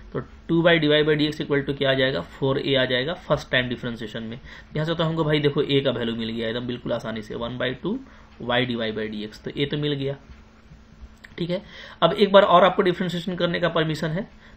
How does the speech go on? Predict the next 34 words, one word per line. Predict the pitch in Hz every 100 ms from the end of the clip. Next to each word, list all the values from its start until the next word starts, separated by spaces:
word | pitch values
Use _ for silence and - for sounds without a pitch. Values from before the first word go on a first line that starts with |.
| -
तो | 151
यहीं | 165
से | 214 202
हम | 190
एक | 185 170
बार | 170
और | 160
डिफरेंशिएशन | 156 143 143 143 147 135
कर | 131
रहे | 123 131
हैं, | 240 - - -
ठीक | -
है। | 123
तो | 123
क्या | 147 143
हो | 147
जाएगा, | 143 151 220 - - - - - - -
ये | 127 135
टू | 151 175
को | 170
हटा | 147 151
दीजिए, | 147 147 185
इधर | 196 135 139
आप | 123
ले | 123
आइए, | 120 156
तो | 175 127
यहाँ | 120
आपका | 123 - 170 -
टू | 123
बचेगा, | 104 104 107
ठीक | 104 170
है। | 135
चलो | -